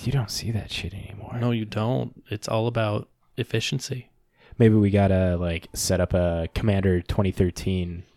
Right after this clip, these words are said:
Speaker 1: party. Everybody make a deck that is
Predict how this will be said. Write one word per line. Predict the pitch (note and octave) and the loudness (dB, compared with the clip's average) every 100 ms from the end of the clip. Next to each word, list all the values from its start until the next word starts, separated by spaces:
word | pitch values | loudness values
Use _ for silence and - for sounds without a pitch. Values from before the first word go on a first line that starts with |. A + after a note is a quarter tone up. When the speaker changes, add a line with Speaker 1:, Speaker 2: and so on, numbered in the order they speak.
| _ | _
Speaker 1:
party. | - G2 F2+ E2+ F2 - _ - | 2 2 2 0 -6 -14 _ -4
Everybody | F#2+ F#2 F#2 | 0 2 0
make | F#2 F2+ | 0 -4
a | |
deck | F2 F#2 - | -2 -2 -2
that | F2+ F2 D#2 - - - | -4 -4 -4 -10 -20 -10
is | F#2 F2+ F2 F2 - | -6 -4 -4 -6 -12